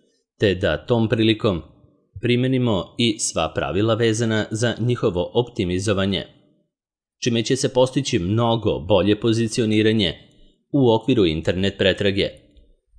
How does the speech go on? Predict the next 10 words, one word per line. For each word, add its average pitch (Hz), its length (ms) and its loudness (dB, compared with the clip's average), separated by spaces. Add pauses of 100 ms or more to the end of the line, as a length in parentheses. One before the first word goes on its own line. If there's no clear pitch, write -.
(680)
Sudski 110 420 -2
tumač 104 320 0
i 107 80 0
prevodilac, 104 680 2 (680)
osim 127 280 -2
sajtova, 127 560 2 (840)
mogu 127 300 0
klijentima 120 580 0
da 80 120 -2
ponude 90 520 -2